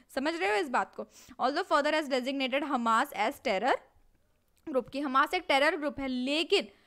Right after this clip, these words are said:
government has called on Israel for restraints, dialogue and diplomacy। हमारी सरकार क्या बोल रही है इसराइल को कि आप लोग क्या करिए, आप लोग बातचीत करिए, डिप्लोमेटिक तरीके से इसको सॉल्व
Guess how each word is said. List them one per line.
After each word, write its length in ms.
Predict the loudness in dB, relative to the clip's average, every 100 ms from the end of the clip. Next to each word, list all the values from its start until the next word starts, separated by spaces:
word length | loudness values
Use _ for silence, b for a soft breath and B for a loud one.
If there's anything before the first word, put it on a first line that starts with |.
| b b
government 680 | -4 4 6 6 2 -2 -2
has 200 | -2 -2
called 340 | 0 2 2 2
on 140 | -2 -4 -8
Israel 440 | -2 2 2 2
for 140 | 0 -2
restraints, 560 | -2 -6 -6 -6 -6 0
dialogue 420 | 2 2 0 -2
and 220 | -6 -6
diplomacy। 560 | -4 -2 -2 -4 -10 -14
हमारी 440 | -10 -4 -2 0
सरकार 360 | 0 0 2 2
क्या 180 | 2 0
बोल 160 | 0 -2
रही 120 | -2
है 60 |
इसराइल 300 | -2 0 0
को 180 | 2 -2 B B B -2
कि 100 | -2 4
आप 340 | 8 8 6
लोग 320 | 2 0 0 -2
क्या 200 | 2 2
करिए, 300 | 2 -2 -2
आप 320 | 2 2 2
लोग 240 | -2 -2 2
बातचीत 600 | 4 4 2 -4 -4 -2
करिए, 320 | -2 -2 -4
डिप्लोमेटिक 800 | -4 -8 -2 0 2 2 0 -2
तरीके 380 | 0 0 -2 -4
से 140 | -2 -4
इसको 300 | -4 -4 -2
सॉल्व 320 | 0 0